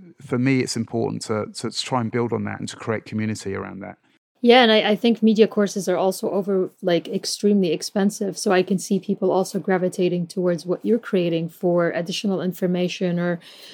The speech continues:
Speaker 2: you know, self-learning, I suppose, in, in a certain way.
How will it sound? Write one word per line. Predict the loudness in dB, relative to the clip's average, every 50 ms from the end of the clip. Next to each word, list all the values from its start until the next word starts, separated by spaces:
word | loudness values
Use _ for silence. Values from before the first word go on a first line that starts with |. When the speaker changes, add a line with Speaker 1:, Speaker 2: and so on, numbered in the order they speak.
| -16 _ 2
Speaker 2:
you | 4 4
know, | 6 6 4 2 0 -2 -8 _ _ _ _ _ -20 -16 -10 -10 -10 -8
self-learning, | -4 2 6 6 6 6 6 4 4 6 6 4 2 0 -2
I | -4 -6
suppose, | -8 -8 -10 -10 -8 -8 -8 -8 -8 -10 -12 -14 -12 -10
in, | -8 -6
in | -6 -4 -4 -6
a |
certain | -6 -6 -8 -10 -8 -8 -8
way. | -8 -8 -10